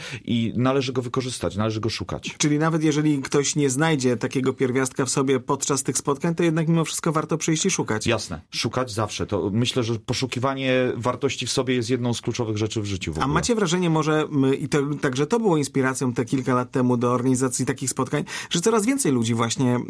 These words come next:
Speaker 2: e, ma taką wewnętrzną potrzebę samorozwoju,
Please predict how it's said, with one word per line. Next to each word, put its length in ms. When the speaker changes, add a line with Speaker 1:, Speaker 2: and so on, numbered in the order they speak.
Speaker 2:
e, 40
ma 320
taką 340
wewnętrzną 500
potrzebę 400
samorozwoju, 720